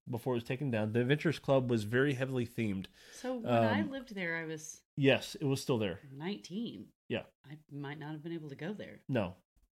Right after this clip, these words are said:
Speaker 2: I don't
Speaker 1: I
Speaker 2: think
Speaker 1: don't
Speaker 2: I
Speaker 1: think
Speaker 2: ever
Speaker 1: you
Speaker 2: went to
Speaker 1: could have.
Speaker 2: Pleasure Island. I d-, I
Speaker 1: Yeah.
Speaker 2: never went to Pleasure Island.
Speaker 1: So, um, but it is, it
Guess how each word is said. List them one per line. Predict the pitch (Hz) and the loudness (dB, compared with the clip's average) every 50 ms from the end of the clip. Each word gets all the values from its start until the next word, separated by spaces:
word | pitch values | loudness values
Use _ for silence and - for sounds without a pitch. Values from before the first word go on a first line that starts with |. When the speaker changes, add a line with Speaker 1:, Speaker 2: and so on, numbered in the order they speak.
| _ - | _ -2
Speaker 2:
I | 127 | -2
don't | 110 110 | 0 0
Speaker 1:
I | |
Speaker 2:
think | 95 - 117 | 0 0 0
Speaker 1:
don't | 113 | 0
Speaker 2:
I | 135 | 0
Speaker 1:
think | |
Speaker 2:
ever | 113 | 0
Speaker 1:
you | 107 | 0
Speaker 2:
went | 104 101 | 0 0
to | - | 0
Speaker 1:
could | 110 | 0
have. | 104 101 92 90 | 0 0 -2 -2
Speaker 2:
Pleasure | - - 120 - | -4 -8 -12 -10
Island. | - 135 160 160 | -10 -8 -8 -8
I | - | -6
d-, | - | -2
I | |
Speaker 1:
Yeah. | - 117 | 0 0
Speaker 2:
never | - 160 147 | 0 0 -2
went | 135 117 135 | -6 -8 -10
to | - | -12
Pleasure | - 131 - - | -14 -14 -12 -8
Island. | 110 | 0
Speaker 1:
So, | 117 127 120 117 113 110 107 - | 6 8 8 8 8 8 6 6
um, | - 127 127 127 120 113 110 110 | 6 8 8 8 8 8 6 4
but | 117 135 139 131 | 6 6 8 8
it | 151 | 8
is, | 151 156 143 135 | 8 8 6 6
it | - | 4